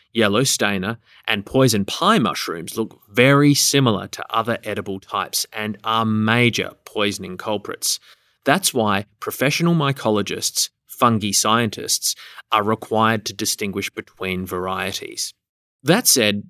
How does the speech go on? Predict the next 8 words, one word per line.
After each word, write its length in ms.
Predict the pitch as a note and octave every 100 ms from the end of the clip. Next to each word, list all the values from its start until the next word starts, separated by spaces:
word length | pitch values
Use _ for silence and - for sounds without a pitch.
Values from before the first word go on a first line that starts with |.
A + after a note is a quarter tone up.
| _ -
fungi 420 | A#2+ B2+ A#2 A#2
have 340 | A2 - G2+ G2+
important 720 | A#2 G#2 - D#3+ G3+ A2+ -
benefits 680 | A2 B2 - G2 - - - - -
beyond 440 | B2 C#3+ D3+ D3 B2+
those 380 | A#2 A2+ G#2+
that 120 | - A2
we've 240 | G#2